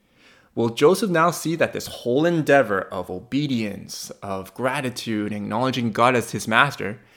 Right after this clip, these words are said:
will he see this whole endeavor as pointless? Or will he keep going and remain faithful and obedient to God? Let's move on to chapter forty-one,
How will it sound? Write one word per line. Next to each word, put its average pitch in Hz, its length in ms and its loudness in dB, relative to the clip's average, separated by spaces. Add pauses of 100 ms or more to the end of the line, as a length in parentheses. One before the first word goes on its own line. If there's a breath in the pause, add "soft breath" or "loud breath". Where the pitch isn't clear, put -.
(260 soft breath)
will 147 120 4
he 247 120 8
see 208 220 2
this 208 160 0
whole 151 220 -2
endeavor 127 500 -2
as 98 240 -12
pointless? - 720 -8 (960)
Or 240 680 6 (260)
will 139 120 -2
he 147 80 -2
keep - 280 -10
going 127 500 0
and 120 100 -6
remain 127 300 -4
faithful 120 640 -6
and 117 100 -8
obedient 113 640 -6
to - 80 -14
God? - 380 -6 (1120)
Let's 214 200 -2
move 196 180 4
on 143 180 4
to - 80 -6
chapter - 340 -14
forty-one, 101 500 -6